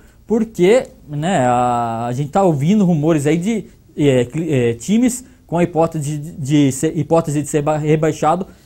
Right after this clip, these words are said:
caso o estádio não ficar pronto. Então, aqui amanhã, torcedor da Votuporanguense, acho que vai ser um dia muito importante pra saber o futuro do cave na dois. É, esforço da prefeitura tá sendo muito grande, a gente espera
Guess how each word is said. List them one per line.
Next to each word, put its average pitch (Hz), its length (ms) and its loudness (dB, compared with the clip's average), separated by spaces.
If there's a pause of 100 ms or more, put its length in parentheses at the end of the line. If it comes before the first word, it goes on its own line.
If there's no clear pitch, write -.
caso 160 300 0
o 190 40 2
estádio 156 440 0
não 175 100 0
ficar 196 220 -6
pronto. 123 320 -4
Então, 147 260 0 (400)
aqui 165 380 -2
amanhã, 160 500 2 (380)
torcedor 156 400 2
da 151 60 2
Votuporanguense, 139 640 -4
acho 156 100 -2
que 160 60 -6
vai 151 100 0
ser 156 120 -4
um 147 80 -2
dia 147 300 0 (300)
muito 196 460 2
importante 190 640 2
pra 160 160 -6
saber 151 220 -2
o 147 40 0
futuro 143 520 -4 (200)
do 151 160 -4
cave 139 380 0
na 147 160 0
dois. 110 340 -6 (320)
É, 120 200 -2
esforço 147 440 2
da 156 120 0
prefeitura 156 480 -2
tá 208 100 -2
sendo 202 420 -2
muito 170 480 2
grande, 131 300 0
a 123 40 -4
gente 117 80 -10
espera 151 480 -2